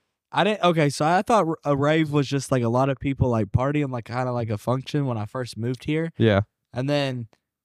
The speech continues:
Speaker 1: my, our friend Carlos, he brought me to a rave, and it was just, like, it was just a whole bunch of high people out of their mind, just, like, with their mouth open, just
Speaker 2: Uh.
Speaker 1: watching. But what was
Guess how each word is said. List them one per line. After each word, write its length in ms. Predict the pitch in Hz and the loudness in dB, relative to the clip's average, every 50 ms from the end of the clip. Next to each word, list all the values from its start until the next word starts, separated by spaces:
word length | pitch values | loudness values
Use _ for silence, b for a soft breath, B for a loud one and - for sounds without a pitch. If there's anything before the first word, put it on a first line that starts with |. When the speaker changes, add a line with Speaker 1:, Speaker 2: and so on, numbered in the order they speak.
| _ - | _ -6
Speaker 1:
my, 140 | 113 123 113 - | -6 -4 -2 2
our 160 | 120 127 123 | 2 2 2
friend 260 | - - 156 156 143 | 2 2 0 0 0
Carlos, 480 | - 143 139 151 147 139 131 123 117 - | 0 -2 -2 -2 -2 -2 -2 -2 -2 -2
he 80 | 131 127 | -4 -2
brought 260 | 117 139 139 139 120 | 0 2 2 2 2
me 120 | 123 123 | -2 -4
to 160 | - - 127 | -4 -2 0
a 80 | 120 117 | 0 2
rave, 360 | 117 117 117 110 107 104 104 | 2 2 2 2 2 2 0
and 120 | 107 110 113 | 0 0 0
it 40 | |
was 140 | 117 117 113 | 0 0 -2
just, 180 | 113 113 107 110 | -2 -4 -4 -4
like, 260 | 120 113 107 101 - _ _ _ | -4 -2 -2 -4 -6 _ _ _
it 100 | 113 135 | 0 2
was 160 | 139 143 135 | 2 4 2
just 180 | 139 147 127 - | 2 0 2 2
a 80 | 135 120 | 0 2
whole 140 | 127 139 | 2 2
bunch 200 | 135 139 135 117 | 2 0 0 -2
of 60 | 117 113 | -4 -4
high 260 | 110 113 123 123 117 | -2 0 2 2 2
people 300 | - - 113 110 - 117 | 2 0 0 2 0 0
out 180 | 113 113 113 | 2 2 2
of 60 | 113 110 | 2 0
their 100 | 110 107 | -2 -2
mind, 320 | 110 110 113 110 107 107 | 0 0 0 0 0 -2
just, 200 | 107 104 - - | -4 -6 -4 -2
like, 220 | 110 107 104 - _ _ _ _ _ _ _ _ _ _ _ _ _ _ _ _ | -2 -2 -2 -4 _ _ _ _ _ _ _ _ _ _ _ _ _ _ _ _
with 140 | 113 127 117 | -2 0 0
their 140 | 127 120 110 | 2 0 0
mouth 400 | 110 113 120 127 120 113 - 123 | 0 2 2 2 2 2 0 0
open, 480 | 120 123 120 110 - - 120 120 117 | 0 0 0 -2 -2 -2 -2 0 2
just 240 | 135 143 139 131 131 | 4 4 6 6 6
Speaker 2:
Uh. 60 | 127 | 6
Speaker 1:
watching. 420 | 127 123 127 120 117 - - 120 110 b b b b b _ | 6 4 4 2 0 -4 -8 -10 -12 b b b b b _
But 380 | 147 151 185 214 208 180 156 - _ _ _ _ _ _ _ _ _ _ - 160 | 0 2 4 4 4 2 0 -4 _ _ _ _ _ _ _ _ _ _ -12 -4
what 400 | 156 170 180 175 170 165 - - | 0 0 0 0 0 -6 -12 -10
was 320 | 170 165 156 143 - - | -10 -8 -8 -10 -14 -18